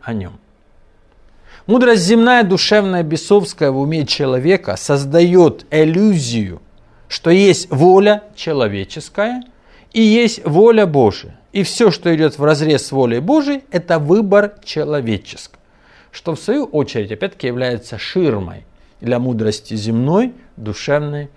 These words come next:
бесовской. Давайте мы немножко в этом направлении более тщательно поработаем. У человека,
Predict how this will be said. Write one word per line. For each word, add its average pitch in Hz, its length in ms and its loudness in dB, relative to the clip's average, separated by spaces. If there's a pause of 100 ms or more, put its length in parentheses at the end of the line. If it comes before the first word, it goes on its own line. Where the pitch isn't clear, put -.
(160)
бесовской. - 760 -6 (1200)
Давайте 247 320 2
мы 196 100 2
немножко 180 420 0
в 139 40 2
этом 143 240 -2
направлении 139 580 -2
более 127 320 -2
тщательно 135 460 -4
поработаем. 117 640 -2 (1000)
У 156 60 0
человека, 196 880 2